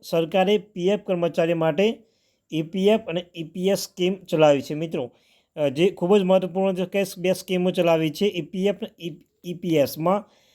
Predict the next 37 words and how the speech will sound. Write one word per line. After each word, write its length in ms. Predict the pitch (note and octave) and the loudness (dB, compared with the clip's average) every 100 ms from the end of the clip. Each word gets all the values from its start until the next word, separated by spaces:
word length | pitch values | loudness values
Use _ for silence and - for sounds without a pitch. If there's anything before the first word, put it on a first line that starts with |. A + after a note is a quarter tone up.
| _ | _
આ 80 | F3 | -6
બંને 380 | D#3+ D#3+ D#3 G#3+ | 2 2 4 0
પૈકી 580 | A3 F#3+ F3+ F#3 C3+ - _ _ - | 2 -2 -2 -6 -6 -10 _ _ -14
ઈ 60 | D#3 | -14
પી 260 | D#3+ G3+ | -8 0
એસ 100 | G#3+ | 0
સ્કીમ 360 | G#3 - F#3+ G3 - - | 0 -4 -4 -4 -8 -8
અને 180 | E3+ F#3 | -8 -8
ઈ 100 | E3+ | -12
પી, 340 | D#3+ F#3 F3 F#3+ | -8 -4 -2 -4
અ, 420 | E3+ D3+ D#3+ E3+ | 0 0 2 -4
ઈ 40 | |
પી 200 | D#3+ G3+ | -4 0
એસ 80 | G3+ | 0
સ્કીમ 360 | - G3+ G#3 F#3+ - _ _ - | 0 -2 -2 -4 -12 _ _ -4
પી 180 | F#3 | 2
એફ 140 | G3+ G3+ | 2 2
કર્મચારી 440 | F#3+ F#3 - F#3 | 0 0 4 4
માટે 180 | F3+ F3+ | 4 0
વરદાન 440 | D3+ D#3+ E3 F#3+ | 2 2 2 0
સમાન 440 | D#3 F3+ E3 E3+ C#3+ | 0 -4 0 0 -2
છે. 260 | C3+ A#2 - _ _ _ | -8 -12 -14 _ _ _
આ 80 | - | 2
યોજના 420 | F#3 G#3 F#3+ F3+ | 4 6 4 2
હેઠળ 240 | F#3 E3+ F3+ | 2 2 0
દરેક 340 | E3 G3 F#3+ | 2 0 -4
પી-, 260 | F3+ F3+ D#3+ | -10 -10 -10
પી 260 | - E3+ | -10 -2
એફ 100 | F#3 | -2
કર્મચારીને 720 | F#3 F#3 E3+ D#3 E3 D#3+ E3+ | 0 -2 -2 0 2 2 0
દર 220 | F3+ E3+ F#3+ | 2 2 4
મહિને 300 | F3+ E3 E3 | 2 2 -2
પેન્શન 400 | E3+ D3 F#3 F3+ | -4 -4 -2 0
લાભ 260 | F#3 E3 | 0 0
આપવામાં 360 | E3+ F3 F3+ F3 | -4 -4 -2 0
આવે 160 | F3+ | 2
છે. 300 | E3+ G3 F#3+ | 0 -2 -4